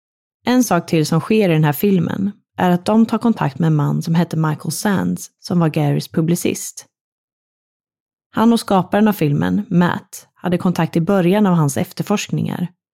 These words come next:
Och sen när Matt åkte till U S A så valde han att åka till Michael för att han verkade sitta på mycket information.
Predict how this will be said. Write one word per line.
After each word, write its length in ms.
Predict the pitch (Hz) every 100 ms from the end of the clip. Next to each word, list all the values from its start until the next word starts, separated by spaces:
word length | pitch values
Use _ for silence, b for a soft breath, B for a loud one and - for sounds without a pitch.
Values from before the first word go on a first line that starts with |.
| _ _ _ -
Och 100 | 190
sen 200 | 220 220
när 60 |
Matt 300 | 214 165 165
åkte 240 | 165 - 147
till 120 | 165
U 60 |
S 180 | 160 -
A 240 | 214 196 180
så 160 | - 175
valde 260 | 165 151
han 120 | 156
att 140 | 156 147
åka 140 | -
till 100 | 214
Michael 440 | 202 151 - - 175
för 160 | -
att 100 | 170
han 140 | - 165
verkade 240 | 156 160
sitta 320 | 160 185 -
på 100 | 165
mycket 240 | 170 175 -
information. 640 | 147 170 175 226 214 196